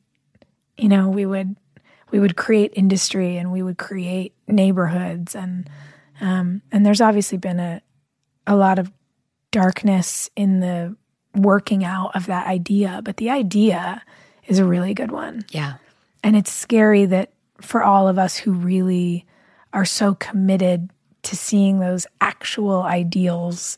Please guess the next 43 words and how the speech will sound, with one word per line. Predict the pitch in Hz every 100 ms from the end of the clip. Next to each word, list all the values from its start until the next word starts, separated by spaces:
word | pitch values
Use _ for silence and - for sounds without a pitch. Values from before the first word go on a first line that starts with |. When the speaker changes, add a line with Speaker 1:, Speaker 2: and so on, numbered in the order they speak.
| -
Speaker 1:
actually | - - - 226 208 196 180
realized, | 170 175 175 175 185 185 190 - _ - - _ _ _ _ -
that | 202 190
there's | 190 -
this | 196
whole | - - 214 202
other | 202 190 196 180 -
kind | 202 190
of | 180 170 - - _ _ _ _ -
powerful | - - 190 202 196 - 208 190 190 180 180 - _ _ -
influence | 226 220 - 208 196 196 -
that | 185
doesn't | 220 226
actually | 220 220 -
have | 196
anything | 190 185 175
to | 170
do | 180
with | 196 170
us. | 160 - - _ _ _ -
Speaker 2:
That's | 165 -
right. | 170 175 - -
And | 175 175
that's, | 185 214
I |
mean, | 185 180
one | 180
of |
the | 180
things | 180 165
that | 147
I've | 139 139
learned | 139 135 135
in | 127 127
working. | 127 143 143
So | - 139 131 - -
when | 185 175
I |
was | 156
in | 143
college, | 143 147 143
I | 143
started | - 147 135